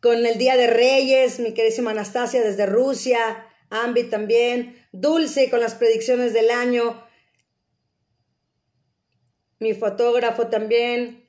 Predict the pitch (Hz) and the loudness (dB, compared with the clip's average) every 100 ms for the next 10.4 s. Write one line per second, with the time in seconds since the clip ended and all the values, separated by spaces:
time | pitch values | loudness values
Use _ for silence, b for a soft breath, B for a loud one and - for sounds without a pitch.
0 | _ 202 196 247 240 240 240 277 294 269 | _ -8 -4 -6 -2 0 2 2 2 0
1 | 247 - 226 220 240 247 247 240 B B | -2 -2 -2 -2 -2 -2 -4 -6 B B
2 | 208 226 190 262 254 247 254 254 240 208 | -8 -6 -2 -2 2 2 2 2 2 2
3 | 214 202 214 202 202 262 254 240 226 B | 0 -2 -6 -4 -2 -2 0 -2 -4 B
4 | B 240 247 254 240 247 240 240 285 294 | B -2 0 -2 -2 -2 0 0 0 0
5 | 277 247 226 262 254 226 240 262 254 226 | 2 4 2 2 2 2 0 -2 -2 0
6 | 233 240 - 240 226 220 233 240 226 214 | 0 -2 -2 -4 -4 -2 0 0 0 0
7 | 233 240 214 202 202 220 247 247 240 B | -4 -6 -4 -4 -2 -2 -4 -4 -8 B
8 | B B - 220 226 233 226 214 233 247 | B B -8 -4 0 2 0 2 2 2
9 | 240 240 226 226 202 214 226 226 240 240 | 0 0 -2 -4 -4 -2 -2 -2 -2 0
10 | 233 226 - | -2 -2 -8